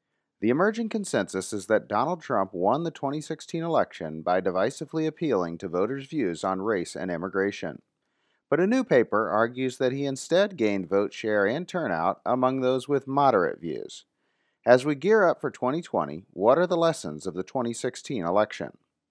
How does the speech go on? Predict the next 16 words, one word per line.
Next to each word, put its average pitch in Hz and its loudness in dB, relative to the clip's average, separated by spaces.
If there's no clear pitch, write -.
Today, 151 6
I'm 117 4
joined 120 0
by 98 6
an 87 2
all-star 160 4
panel 92 -2
in 95 -2
a 95 0
special, 147 0
larger 131 2
conversational 127 -2
edition 82 -4
of 92 0
the 110 -2
podcast. 101 -2